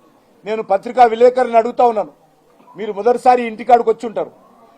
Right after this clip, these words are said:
మొదటిసారి మీరు గల్లీ కాడికి వచ్చి ఉంటారు, ఎక్కడైనా దుర్గంధం వస్తుందా ఎవరైనా మీరు ఒట్టేసి చెప్పాల్సిందే కోరుతాను. నేను ఒట్టేసి చెప్తున్నాను, రాత్రి నుంచి ఉన్నాను, ఒక్క దుర్గంధపు వాసన కూడా మాకు రాలేదు.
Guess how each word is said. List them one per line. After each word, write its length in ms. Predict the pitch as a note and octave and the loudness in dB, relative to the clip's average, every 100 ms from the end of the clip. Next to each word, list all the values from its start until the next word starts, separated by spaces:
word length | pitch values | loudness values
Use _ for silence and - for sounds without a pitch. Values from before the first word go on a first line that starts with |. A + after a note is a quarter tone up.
| _ | _
మొదటిసారి 480 | D#3+ A#3+ B3+ B3+ B3+ | 0 4 4 4 0
మీరు 280 | B3 A#3+ F#3+ | 0 -6 -2
గల్లీ 140 | G#3+ | -4
కాడికి 260 | B3 B3 A#3 | 2 2 2
వచ్చి 180 | A3+ A3+ | -4 -6
ఉంటారు, 280 | G#3 E3 - _ _ _ _ _ | -8 -10 -12 _ _ _ _ _
ఎక్కడైనా 400 | F#3+ - B3 A#3 | -6 -2 0 0
దుర్గంధం 500 | F#3+ G#3+ A#3+ C4+ C4 | 0 0 4 6 6
వస్తుందా 600 | B3+ A#3+ B3 A3+ A#3 G#3+ - _ _ - | 4 0 -2 2 4 4 0 _ _ -4
ఎవరైనా 560 | F#3+ G#3+ G#3+ G#3 G3 F3+ _ _ _ E3 | 0 2 2 2 0 -2 _ _ _ -12
మీరు 340 | F#3+ F#3+ F3+ - - | -8 -8 -8 -14 -12
ఒట్టేసి 400 | F3+ B3+ A#3+ G3 - | -6 0 0 0 -10
చెప్పాల్సిందే 500 | G3 F#3 F3+ - E3+ | -6 -4 -4 -8 -12
కోరుతాను. 420 | E3 C#3 C3 A2+ G2+ _ _ _ _ _ | -12 -12 -12 -14 -18 _ _ _ _ _
నేను 180 | G#3 A3 | -6 -4
ఒట్టేసి 480 | G3+ G#3 D4 C#4+ C4+ C4 | -4 0 4 4 2 -4
చెప్తున్నాను, 440 | B3 C4 B3 F#3 - _ _ _ B2+ | -2 -2 -4 -6 -12 _ _ _ -10
రాత్రి 500 | C#3 G3 B3+ C4+ A#3+ | 2 6 6 2 -8
నుంచి 360 | B3+ C4+ B3+ | -10 -10 -8
ఉన్నాను, 320 | A#3+ B3 A3 - _ _ _ - | -4 -4 -4 -14 _ _ _ -6
ఒక్క 260 | G#3 - B3 | -4 -2 -2
దుర్గంధపు 600 | F#3+ G#3+ B3+ B3 B3+ A3 | -2 0 0 2 -2 2
వాసన 400 | F#3 B3+ B3+ B3+ | 4 4 4 -2
కూడా 220 | B3 A#3+ | 2 4
మాకు 280 | A3+ G#3 G3+ | 4 -2 -2
రాలేదు. 260 | F#3+ F3+ | -4 -4